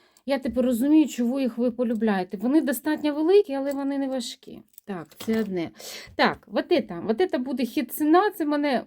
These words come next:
вибачте, попута, <laughs> у мене брендових речей не буде. Ну, вот это вот одно, десь там щось у мене, ну, от це я поставлю прям, коротше, по бросовій ціні. Ну, дивіться, акрили, ну, будуть і не тільки акрили, ну, гарно, вообще, троянда,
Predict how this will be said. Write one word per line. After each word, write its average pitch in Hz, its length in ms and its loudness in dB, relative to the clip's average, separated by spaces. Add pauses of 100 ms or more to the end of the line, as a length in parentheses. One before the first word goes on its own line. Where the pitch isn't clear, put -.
вибачте, 247 560 0
попута, 320 760 0
<laughs> - 60 -12
у 330 160 0
мене 269 240 2
брендових 240 580 4
речей 240 320 4
не 247 160 2
буде. 247 500 4 (320)
Ну, 254 100 2
вот 254 180 8
это 302 200 0
вот 240 200 2
одно, 226 340 0
десь 233 260 0
там 214 180 -2
щось 214 280 -4
у 202 60 -4
мене, 214 260 0
ну, 220 100 4
от 240 180 -2
це 226 80 4
я 214 100 4
поставлю 214 380 -6
прям, 180 400 -10
коротше, 165 480 -14 (120)
по 202 80 -10
бросовій 202 400 0
ціні. 175 380 -8 (480)
Ну, 220 320 2
дивіться, - 580 -14
акрили, 330 680 4
ну, 226 160 -2
будуть 220 320 -4
і 214 40 -2
не 190 140 -4
тільки 165 360 -12
акрили, 262 500 -4
ну, 196 220 -4
гарно, 240 600 -2 (260)
вообще, 180 420 -12 (600)
троянда, 233 580 -2